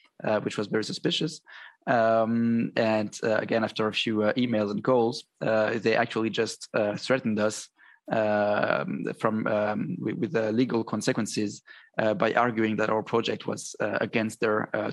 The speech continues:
terms of service, uh, which we would, uh, dispute. But the point is, uh, as a small civil society organization, uh, with twenty people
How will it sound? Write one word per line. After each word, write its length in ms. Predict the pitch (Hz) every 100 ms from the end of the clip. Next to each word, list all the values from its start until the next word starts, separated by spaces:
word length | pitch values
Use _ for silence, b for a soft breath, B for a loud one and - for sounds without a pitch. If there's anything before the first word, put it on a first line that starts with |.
| -
terms 240 | 107 107
of 80 | -
service, 480 | - 120 110 - - B B B B B -
uh, 320 | 113 107 107
which 320 | 110 107 - _ _
we 140 | 120 113
would, 260 | 110 104 -
uh, 180 | 110 104
dispute. 520 | 170 - - 156 147 - _
But 200 | - -
the 80 | -
point 280 | - 123 120
is, 260 | 117 117 143 _ -
uh, 140 | 113
as 160 | 127 120
a 40 |
small 260 | 113 127 117
civil 200 | - 113
society 380 | - - - 120
organization, 680 | 110 107 - 95 - 131 131 B B -
uh, 100 | 120 110
with 120 | 117
twenty 320 | - 120 -
people 540 | 123 160 120 113 -